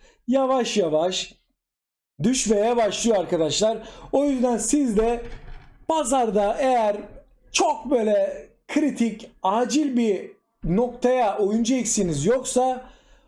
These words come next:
oyuncu almamanızı öneriyorum. Satmanızı öneriyorum. Yüz sekizlik adamlar pazara girdiği gibi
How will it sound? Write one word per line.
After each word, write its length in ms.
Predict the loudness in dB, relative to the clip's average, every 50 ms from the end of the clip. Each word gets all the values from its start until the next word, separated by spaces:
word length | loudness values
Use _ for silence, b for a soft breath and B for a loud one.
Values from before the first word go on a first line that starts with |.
| B B B _
oyuncu 600 | 0 0 2 2 2 0 0 0 0 0 0 0 0
almamanızı 840 | 0 2 2 2 2 0 0 0 0 0 2 0 0 0 0 0 0
öneriyorum. 880 | 0 0 0 0 2 2 2 2 2 2 2 2 2 2 0 0 0 -4
Satmanızı 760 | 0 0 0 0 0 0 0 0 2 2 0 0 0 0 0 2
öneriyorum. 680 | 2 2 2 2 0 0 0 0 2 0 0 -2 -4 B B B B B B B B B -4
Yüz 260 | -2 0 0 0 0 0
sekizlik 580 | 0 2 2 0 0 0 0 0 0 0 -2 0
adamlar 640 | 0 2 2 2 0 2 2 2 2 0 -2 -4 -10 -18 _ _ _ _ _ _
pazara 420 | 0 0 2 2 2 2 2 0
girdiği 720 | 0 -2 -4 0 0 0 2 0 0 2 2 2 2 2
gibi 560 | 0 0 0 2 0 0 0 -2 -6 -14 -20